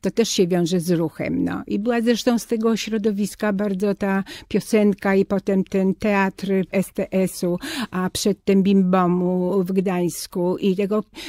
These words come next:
ona poznała tam tylu ludzi i takie, e, to był ruch bardzo tego środowiska i tych ludzi, że, e, to jej,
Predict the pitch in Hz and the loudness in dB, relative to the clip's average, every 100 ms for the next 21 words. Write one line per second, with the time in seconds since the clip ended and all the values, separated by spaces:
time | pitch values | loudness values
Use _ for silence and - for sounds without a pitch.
0 | 202 - 220 214 240 202 220 214 214 208 | -8 -2 0 2 0 2 2 0 2 0
1 | - 277 240 226 220 214 175 165 180 - | 4 4 6 6 4 4 2 0 -2 2
2 | 202 - 220 208 - 208 202 196 196 202 | 0 0 -4 -4 -2 2 2 2 2 0
3 | 196 208 196 180 202 190 190 190 269 277 | 0 0 -2 2 2 4 2 6 6 6
4 | - 175 175 196 175 175 180 185 196 180 | 2 -6 -4 -4 -4 -4 -2 -2 -2 -2
5 | 196 190 277 339 233 202 - 190 185 185 | -2 -2 -6 -12 -4 -2 2 2 2 2
6 | 226 254 - 175 185 - 190 208 180 170 | 2 0 -2 -2 -2 0 0 2 0 0
7 | 170 240 277 - 269 - 202 202 226 220 | 0 0 0 -4 -6 -2 0 2 4 4
8 | 226 - 220 - 233 226 226 233 | 2 2 0 2 2 4 4 4